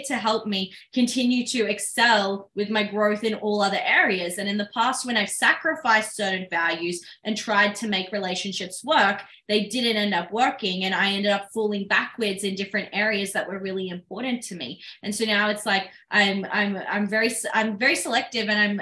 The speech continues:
I'm almost not, like, rushing to find just anything because I'm wanting to find the right thing, if that makes sense.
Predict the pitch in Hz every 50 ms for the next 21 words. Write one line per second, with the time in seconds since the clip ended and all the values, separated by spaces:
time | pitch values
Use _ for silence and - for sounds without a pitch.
0 | - - 226 233 220 208 - - _ _ _ - 247 254 269 294 339 370 370 -
1 | - - - 233 226 214 214 220 226 - - - - _ _ _ _ _ _ _
2 | _ _ 226 240 226 202 180 202 190 175 180 175 220 220 214 214 - - 208 190
3 | 165 156 - - 196 - - - - 247 233 233 - - - 214 208 208 208 208
4 | 208 202 - - 208 190 - - - _ 196 202 208 208 208 185 - - 185 165
5 | 147 139 180 175 190 185 - 220 208 190 - - 214 208 208 202 196 196 202 202
6 | 202 - - 202 - - - 180 170 175 175 170 170 170 165 165 170 175 175 147
7 | 113 107 - - - - _ - 64 - - - - - - - - - - 90
8 | 85 - - - - - - - - - - - - - - -